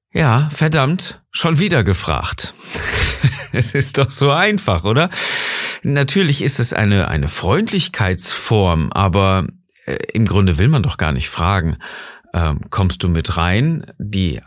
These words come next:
eigentliche Botschaft, die unsere Nachbarin ja auch geben wollte und wie wir, <laughs> wie wir es ja früh auch gehabt haben,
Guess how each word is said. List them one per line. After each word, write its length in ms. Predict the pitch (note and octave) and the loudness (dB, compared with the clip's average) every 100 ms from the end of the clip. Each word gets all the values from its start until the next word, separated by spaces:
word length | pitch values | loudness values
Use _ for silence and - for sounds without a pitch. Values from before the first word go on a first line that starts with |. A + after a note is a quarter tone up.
| _ | _
eigentliche 680 | - F2 E2 F#2+ G#2 F#2 - - | -2 -2 0 0 2 0 -2 -2
Botschaft, 880 | F#2+ G2 - B2 A#2+ B2 - - - | 0 0 2 2 2 0 -4 -6 -2
die 340 | F#2 F2+ F2 D2 | 0 2 0 -2
unsere 200 | - E2 | -2 0
Nachbarin 520 | E2+ F2+ F#2+ F2+ F2+ | 0 2 2 4 4
ja 120 | F2+ D#2 | 4 4
auch 300 | C#2 G#2 - | 2 -2 0
geben 260 | G2 F2 | 0 2
wollte 260 | D#2 E2+ G2+ | 2 0 0
und 140 | E2+ | 0
wie 160 | G2+ F#2 | 2 2
wir, 220 | C#3 D3+ | 2 4
<laughs> 180 | G#2+ A2 | 2 0
wie 320 | F2 A2+ - | 0 0 0
wir 140 | G2+ | -2
es 140 | G#2+ - | 0 0
ja 120 | F2+ | 0
früh 240 | D#2 G#2 | 0 0
auch 240 | D2 G2 G2 | 0 0 -2
gehabt 380 | F2 F2+ F2+ - | -2 -2 -2 -2
haben, 240 | E2 F#2 | 0 -2